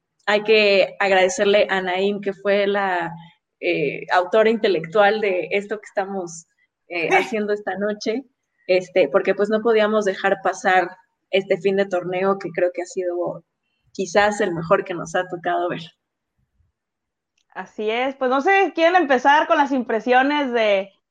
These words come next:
Speaker 3: el partido, de lo que fue el, el juego, de las emociones? ¿Quién quiere empezar a, a llorar, digo, a hablar? <laughs>
Speaker 2: Qué bárbara estás.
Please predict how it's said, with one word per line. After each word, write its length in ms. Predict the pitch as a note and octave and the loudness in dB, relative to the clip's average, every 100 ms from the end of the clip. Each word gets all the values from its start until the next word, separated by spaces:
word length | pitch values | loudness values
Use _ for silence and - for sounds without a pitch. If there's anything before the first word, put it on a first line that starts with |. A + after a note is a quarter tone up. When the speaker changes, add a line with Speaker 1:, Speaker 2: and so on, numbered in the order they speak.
| _ | _
Speaker 3:
el 220 | - G3+ G3+ | -4 -4 0
partido, 840 | G#3 G3+ C#4 D4+ D4+ C#4+ C#4+ C#4+ | -2 2 4 6 6 6 4 4
de 180 | B3+ A3+ | 2 0
lo 180 | G#3+ G#3+ | -2 -4
que 100 | G3 | -6
fue 600 | A3+ A#3 B3 C4 C4 B3 | -2 2 2 2 2 2
el, 240 | A3+ G3 | 0 -4
el 120 | G3 | -6
juego, 560 | F#3+ A#3+ B3+ C4+ C4+ C4 | -2 2 4 4 4 4
de 80 | A3+ | 4
las 180 | G#3 | 0
emociones? 880 | G#3+ G3 F#3+ A3 A#3 C4 C#4 C#4 C#4 | -2 -8 -2 2 4 4 0 -2 -4
¿Quién 200 | A#3 A#3 | -6 -6
quiere 260 | A3+ B3+ C4+ | -2 0 0
empezar 760 | C4 A3+ G#3 A3 A3 A#3 A#3+ _ _ _ _ _ | 0 -2 0 2 4 2 -2 _ _ _ _ _
a, 720 | G#3+ G#3 G3+ G3 F#3 F3+ F3+ - | 2 4 4 4 4 2 -2 -2
a 100 | G#3+ | 2
llorar, 380 | A3 G#3+ A#3+ | 4 4 2
digo, 260 | A#3+ B3 A#3 | 2 2 4
a 440 | A3 G#3+ G#3 G3+ | 4 4 4 4
hablar? 420 | A3 A3+ A#3+ B3+ B3+ | 4 4 4 2 -4
<laughs> 20 | |
Speaker 2:
Qué 1600 | D4 - C4+ - D#4+ - - - D5+ - C5+ A#4 - G#4+ - A#3+ A#3 | -8 -4 -4 -2 -2 0 0 4 2 2 2 2 0 -8 -8 -4 -2
bárbara 340 | A3+ A3 A3+ | -2 -2 -2
estás. 360 | B3+ C4+ A3 | -4 -4 -4